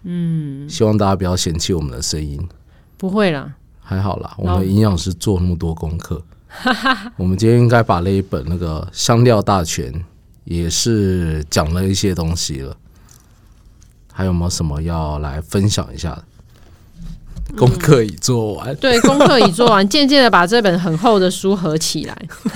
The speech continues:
Speaker 1: <laughs>
Speaker 2: 好啊，我觉得香料它就是一个，嗯，冬天，尤其冬天会看到的。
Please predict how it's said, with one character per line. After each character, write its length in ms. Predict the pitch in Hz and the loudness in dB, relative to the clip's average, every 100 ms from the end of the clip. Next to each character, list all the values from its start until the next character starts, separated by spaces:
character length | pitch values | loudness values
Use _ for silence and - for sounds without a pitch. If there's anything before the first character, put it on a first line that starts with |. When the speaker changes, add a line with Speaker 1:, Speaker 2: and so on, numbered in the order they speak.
| 240 262 | 2 2
Speaker 1:
<laughs> 680 | 302 294 - - - - - | 2 2 0 -14 -16 -16 -6
Speaker 2:
好 140 | - 127 | 4 6
啊， 280 | 131 131 135 - - - - | 8 6 2 -6 -20 -10 2
我 100 | 151 | 6
觉 160 | 202 | 6
得 200 | 202 185 | 8 6
香 200 | 170 175 | 6 6
料 200 | 180 156 | 6 6
它 120 | 151 | 4
就 140 | 151 147 | 4 4
是 180 | - 123 | 4 0
一 80 | 120 | 2
个， 520 | 113 104 101 95 92 107 - - | 2 2 2 2 -2 -6 -12 -4
嗯， 360 | 98 90 82 85 - | -2 0 -2 -2 2
冬 180 | 131 | 4
天， 320 | 127 123 110 120 | 4 2 2 0
尤 80 | 104 | -2
其 160 | 101 107 | -2 0
冬 180 | 113 107 | 0 0
天 160 | 107 | 0
会 160 | 98 95 | 0 0
看 240 | - 87 | -2 -4
到 160 | 80 71 | -4 -6
的。 120 | - | -10